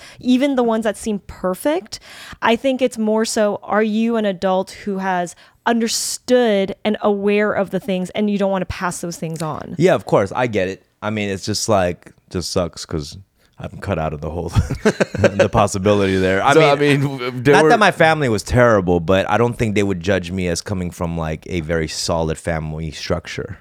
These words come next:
Speaker 1: I don't
Speaker 3: Yeah.
Speaker 1: think, yeah, I don't think people are that, like, oh, good or bad family anymore. Like, I think that was something that Koreans inst-, like, I remember our Korean parents always growing up and being like, "The family matters so much, blah, blah, blah."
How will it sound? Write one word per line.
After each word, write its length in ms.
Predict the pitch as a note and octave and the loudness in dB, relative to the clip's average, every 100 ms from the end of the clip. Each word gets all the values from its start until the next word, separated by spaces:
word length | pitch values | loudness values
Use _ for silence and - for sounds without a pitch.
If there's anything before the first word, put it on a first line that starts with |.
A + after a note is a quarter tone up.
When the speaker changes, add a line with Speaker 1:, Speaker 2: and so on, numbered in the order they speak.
| - | -12
Speaker 1:
I 40 | |
don't 80 | - | -4
Speaker 3:
Yeah. 240 | F#2+ F2+ E2+ | -2 -2 -2
Speaker 1:
think, 180 | F2+ | -8
yeah, 240 | D4+ B3 G3+ | -8 -6 -4
I 60 | |
don't 160 | B3 G#4+ | -4 -4
think 140 | G4+ | -8
people 260 | - A#3 G3+ | -8 -6 -4
are 180 | F#3 E3+ _ | -4 -6 _
that, 480 | - - D#3 D#3 D#3 - | -20 -10 -6 -4 -6 -8
like, 260 | D3 D3+ - | -10 -10 -6
oh, 180 | G3 E3 | -6 -6
good 300 | - F#3 F3 | -6 -4 -4
or 100 | D3+ | -6
bad 420 | D3+ D#3+ D3+ D3 E3 | -8 -8 -6 -6 -8
family 480 | F3 D#3+ D#3 D3 | -12 -10 -12 -12
anymore. 560 | - D#3 D3 G1+ G#1 F#3 G3 | -12 -12 -12 -12 -12 -12 -8
Like, 160 | - | -4
I 100 | A3 | -4
think 160 | A3+ D#4+ | -4 0
that 180 | D4+ C4+ | 2 2
was 120 | C4 | 0
something 320 | C4 A#3+ B3+ | -2 -4 -2
that 160 | A3 G3 | -2 -4
Koreans 720 | - G3+ G3 G3+ G#3+ G#3+ - - - - | -6 -6 -4 -2 -4 -6 -10 -16 -20 -4
inst-, 320 | A3 - - | -4 -4 -4
like, 200 | - - | -2 0
I 100 | A3 | 0
remember 360 | A#3 A#3+ A#3+ B3+ | 0 0 0 0
our 140 | G#3+ | 0
Korean 300 | G3 - G3+ | -4 -6 -6
parents 340 | F#3+ F#3+ F#3 F#3 | -4 -4 -4 -4
always 220 | F3+ E3+ | -6 -6
growing 260 | - E3 E3 | -6 -6 -6
up 140 | E3 | -8
and 80 | E3+ | -8
being 140 | D#3+ | -8
like, 180 | C#2+ - - - - - | -10 -12 -18 -20 -20 -20
"The 160 | - - | -14 -6
family 340 | C4+ A3+ A3 | -2 -2 -2
matters 360 | G#3+ F#3+ F#3+ F3+ | -2 -4 -4 -6
so 100 | F3+ | -8
much, 360 | E3+ E3 E3+ - | -8 -8 -10 -8
blah, 140 | F#3 | -4
blah, 80 | F3+ | -4
blah." 360 | F3+ F3+ E3+ | -2 -2 -2